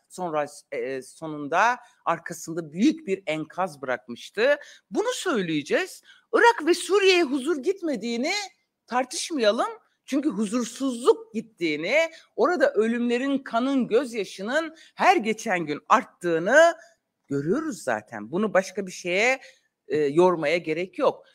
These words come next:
Türkiye huzursuzluk ihraç ediyor. Savaş ihraç ediyor başka ülkelere. Evet, şu anda İran huzursuz, Irak huzursuz,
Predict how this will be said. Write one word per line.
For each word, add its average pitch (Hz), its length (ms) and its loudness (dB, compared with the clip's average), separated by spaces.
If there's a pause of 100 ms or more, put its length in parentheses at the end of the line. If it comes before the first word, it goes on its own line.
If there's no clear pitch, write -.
(160)
Türkiye 403 440 2
huzursuzluk 247 840 -2
ihraç 240 420 2
ediyor. 98 340 -10 (340)
Savaş 262 640 4
ihraç 156 440 0
ediyor 95 380 -10 (180)
başka - 300 -2
ülkelere. 143 800 0 (260)
Evet, 302 280 8
şu - 220 -2
anda 226 480 6
İran 269 400 2
huzursuz, 226 540 -8
Irak 208 300 -4
huzursuz, 202 640 -12